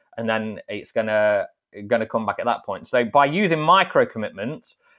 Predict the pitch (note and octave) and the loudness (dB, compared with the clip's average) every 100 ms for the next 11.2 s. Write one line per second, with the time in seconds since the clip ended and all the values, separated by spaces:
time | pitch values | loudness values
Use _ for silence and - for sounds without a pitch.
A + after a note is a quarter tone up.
0 | _ D#3+ F3+ - D#3 - - C3+ D#3 D3 | _ -6 -4 0 2 2 -6 -2 2 2
1 | C#3 C3+ B2 _ _ B2+ B2 B2+ F#3 E3+ | 0 -6 -10 _ _ 2 2 2 2 2
2 | B2+ B2 A2+ G#2+ G#2+ C#3 A2+ - - _ | -2 -6 -4 -6 2 4 4 2 -8 _
3 | _ _ _ _ _ D3+ C#3 B2 D3+ - | _ _ _ _ _ 4 4 2 -2 2
4 | F#3 F#3+ F3+ E3+ E3+ - D3+ D3+ A#2+ C3+ | 4 6 4 0 -6 -8 -2 -2 -2 -6
5 | - D3+ C3 G2+ G2+ A2+ A#2+ _ _ _ | 0 -2 -2 -8 -8 -10 -16 _ _ _
6 | G3 F#3 D3 - G#3+ A3+ G#3 D3+ E3+ D3+ | -6 -6 -12 -8 -4 0 0 2 0 0
7 | D#3 D#3+ D3 D3 - D3 D3 - _ _ | 0 -2 -2 -12 -10 -6 -6 -8 _ _
8 | - D#3+ D3+ D3 C#3 C3+ B2+ C#3+ C3 C3 | -4 -2 2 0 0 -4 0 0 0 -4
9 | B2 C3 B2 A#2+ _ - G#3+ G3+ B2+ F#3+ | -2 0 0 0 _ 2 4 4 4 4
10 | G3 G3 D#3+ C3 D3+ D3 C#3+ C#3 C3+ D3+ | 6 2 2 0 -2 -2 4 4 4 -4
11 | G#2+ F2 | -6 -12